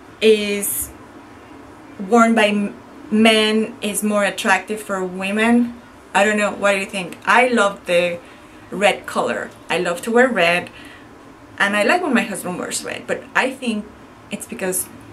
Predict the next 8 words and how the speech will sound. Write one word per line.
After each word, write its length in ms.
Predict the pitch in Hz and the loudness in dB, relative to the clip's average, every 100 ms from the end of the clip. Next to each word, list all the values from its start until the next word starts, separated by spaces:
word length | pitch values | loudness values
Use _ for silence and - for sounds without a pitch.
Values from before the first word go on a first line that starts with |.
| - - | -20 -14
red 480 | 175 185 240 220 - | -2 6 6 6 0
as 260 | 196 185 196 | -4 -4 -6
a 40 | |
color 680 | - 392 440 247 220 233 233 - - - - | -6 -2 2 4 4 4 0 -8 -20 -20 -16
symbolizes 1040 | - 240 214 190 175 180 - 185 180 180 - - - - - - | -2 0 2 2 0 -2 -4 -6 -6 -6 -8 -12 -20 -20 -20 -6
passion 720 | - 214 - 196 185 185 180 | -2 0 -2 -4 -6 -6 -8
and 160 | 175 180 | -8 -8
fire. 920 | - - 214 196 190 185 180 175 180 | -6 0 2 2 -2 -2 -4 -6 -8